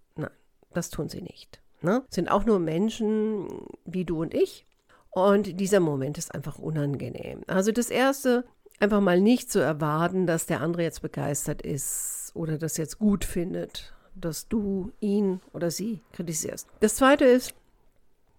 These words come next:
nimm dir die Zeit, dich vorzubereiten. Ne? Also mach das, schieß das nicht aus der Hüfte,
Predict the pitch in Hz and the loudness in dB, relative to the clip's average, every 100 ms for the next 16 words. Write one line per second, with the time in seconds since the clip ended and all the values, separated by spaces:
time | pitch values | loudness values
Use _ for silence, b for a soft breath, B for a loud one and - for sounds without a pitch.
0 | _ 220 233 269 302 233 220 - 190 175 | _ 6 8 8 6 2 -2 -4 -2 0
1 | 196 262 277 - b b b b b - | 2 0 -2 -12 b b b b b -4
2 | 240 - 294 415 170 170 127 120 123 - | -4 0 0 0 -6 -8 -8 -8 -8 -10
3 | - - 160 196 _ _ _ _ 185 220 | -12 -12 -12 -14 _ _ _ _ 0 2
4 | - 202 185 - - - 214 220 262 - | 2 0 0 -2 -6 -4 2 2 2 -2
5 | 226 - - 277 277 247 220 - 185 143 | -6 -6 0 0 2 -2 -2 -2 -4 -4
6 | 185 240 - - 262 269 285 370 | 0 0 -2 0 2 4 4 0